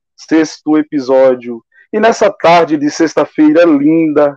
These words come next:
quente, abafada em São Paulo, estamos com Nicole Becker Portela. Ela é engenheira ambiental com mestrado em ciência atmosférica, embaixadora do Instituto Lixo Zero em Porto Alegre e criadora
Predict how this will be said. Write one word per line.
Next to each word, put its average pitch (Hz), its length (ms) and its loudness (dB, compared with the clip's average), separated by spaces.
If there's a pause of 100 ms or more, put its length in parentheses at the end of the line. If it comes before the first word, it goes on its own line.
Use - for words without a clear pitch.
(160)
quente, 156 420 2
abafada 147 640 0
em 135 120 -6
São 156 300 -6
Paulo, 147 340 2
estamos 147 420 -4
com 151 100 -4
Nicole 151 760 0 (480)
Becker 165 440 0
Portela. 135 680 -2 (340)
Ela 233 180 4
é 226 100 2
engenheira 196 340 2
ambiental 160 540 2
com 156 100 -10
mestrado 151 460 0
em 139 40 -2
ciência 190 540 -4 (300)
atmosférica, 160 1200 0 (180)
embaixadora 175 680 0
do 196 80 -4
Instituto 196 480 -4
Lixo 214 360 -2
Zero 180 460 2
em 185 100 -4
Porto 190 260 -2
Alegre 147 560 0 (560)
e 180 100 -6
criadora 208 1000 2